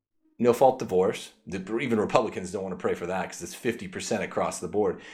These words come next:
But how about the accelerant of gay marriage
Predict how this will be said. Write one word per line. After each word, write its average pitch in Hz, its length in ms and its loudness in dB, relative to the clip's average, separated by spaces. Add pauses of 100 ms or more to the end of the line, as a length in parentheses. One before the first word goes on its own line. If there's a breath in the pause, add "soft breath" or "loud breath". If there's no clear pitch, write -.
(120)
But - 100 -6
how 131 120 2
about 131 200 2
the 113 100 2
accelerant 98 640 0 (100)
of 95 260 -2
gay 104 240 2
marriage 95 760 0